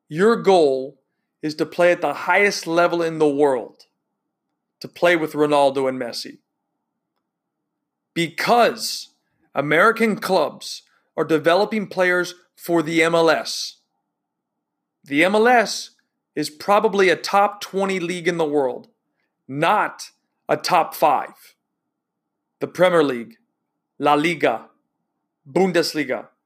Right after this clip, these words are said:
Serie A, and Liga. Those are the top five leagues in the world. Okay? Now, that's not necessarily a problem if we're talking about trying to develop pros.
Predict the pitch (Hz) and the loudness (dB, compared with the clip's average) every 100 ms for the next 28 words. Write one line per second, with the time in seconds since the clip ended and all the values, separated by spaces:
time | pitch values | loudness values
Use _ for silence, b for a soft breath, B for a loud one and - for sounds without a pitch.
0 | _ _ - - 165 165 156 160 185 185 | _ _ -12 -2 0 2 4 4 2 0
1 | - _ _ - 147 156 156 147 120 - | -10 _ _ -10 -4 -2 0 0 -2 -12
2 | _ _ _ _ _ _ 143 139 180 170 | _ _ _ _ _ _ -4 2 4 4
3 | 151 151 - 180 185 - - 175 170 151 | -2 -4 -2 0 0 0 0 2 0 -2
4 | 165 160 147 151 135 147 135 113 113 - | -6 -6 -6 -4 -2 0 0 -4 -10 -20
5 | _ _ _ _ _ _ _ _ _ _ | _ _ _ _ _ _ _ _ _ _
6 | _ _ _ _ _ _ _ _ _ _ | _ _ _ _ _ _ _ _ _ _
7 | _ _ _ _ _ _ _ _ _ _ | _ _ _ _ _ _ _ _ _ _
8 | _ _ _ _ - 120 139 143 139 - | _ _ _ _ -18 -2 2 2 0 -6
9 | _ b b b b 165 151 - - _ | _ b b b b 0 0 -4 -16 _
10 | _ _ _ - 175 202 226 254 233 233 | _ _ _ -2 -2 0 2 2 2 -2
11 | 220 - 220 196 175 - 226 165 147 156 | 0 2 2 2 0 0 0 0 -4 -6
12 | 170 170 160 151 - 156 147 147 147 143 | -4 -4 -2 -4 -4 -6 -4 -2 -2 -2
13 | - 156 143 113 - - | -2 -2 -2 -4 -14 -20